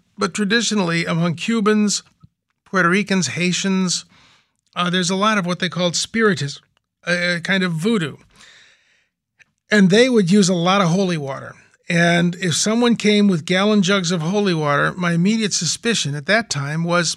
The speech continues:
"Hmm, I wonder if they're indulging in, in, um, Santeria or, or Espiritismo, one of those, uh, uh, or Candomblé, the, the, the Brazilian form of it."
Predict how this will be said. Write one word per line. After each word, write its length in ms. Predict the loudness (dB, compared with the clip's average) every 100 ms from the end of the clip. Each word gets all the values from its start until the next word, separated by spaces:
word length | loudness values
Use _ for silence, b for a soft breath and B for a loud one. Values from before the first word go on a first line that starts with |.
| -8
"Hmm, 640 | -8 -4 -2 -2 -4 -6 -10 -14 _ _ _ _ _ _ -12
I 100 | -4
wonder 240 | -2 0
if 80 | -2
they're 180 | -2 -2
indulging 580 | 0 0 -2 -2 -2 -2
in, 360 | -2 -4 -6
in, 400 | -8 -10 -8 -8
um, 420 | -4 -4 -4 -6 -8
Santeria 680 | -6 -4 -4 -4 -4 -4
or, 220 | -6 -10
or 200 | -12 -12
Espiritismo, 800 | -12 -10 -10 -8 -6 -6 -6 -8
one 140 | -8 -8
of 80 | -8
those, 360 | -8 -6 -6
uh, 40 | -8
uh, 640 | -10 -12 -16 -18 -18 -18 -20 -20
or 80 | -20
Candomblé, 600 | -10 -6 -2 -2 -2 -8
the, 160 | -10 -14
the, 200 | -18 -20
the 80 | -20
Brazilian 480 | -12 -10 -6 -6 -6
form 260 | -8 -8 -8
of 100 |
it." 100 | -10